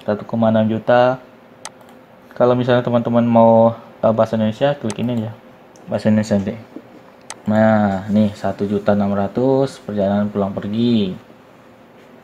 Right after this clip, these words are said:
Ya, jam lima belas dua lima. Jadi tergantung jenis pesawat dan juga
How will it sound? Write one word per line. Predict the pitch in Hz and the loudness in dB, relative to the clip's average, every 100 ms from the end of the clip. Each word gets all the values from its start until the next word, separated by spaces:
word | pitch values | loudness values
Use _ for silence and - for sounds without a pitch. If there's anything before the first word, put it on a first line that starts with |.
| - - | -20 -20
Ya, | - 110 113 | -8 -2 0
jam | 113 104 101 101 | 0 0 2 0
lima | 98 98 101 | 0 0 0
belas | 98 117 117 | 2 0 0
dua | 104 101 | -4 -2
lima. | 98 101 101 95 | -2 0 -2 -2
Jadi | 98 123 131 - - - - - | -2 -4 -6 -14 -20 -20 -16 -6
tergantung | 110 107 110 107 123 | 0 2 2 0 -2
jenis | 113 107 104 | 0 0 -2
pesawat | 104 110 101 113 120 117 | -4 -2 0 2 2 0
dan | 107 104 | -2 -2
juga | 101 101 113 117 | -2 -2 2 0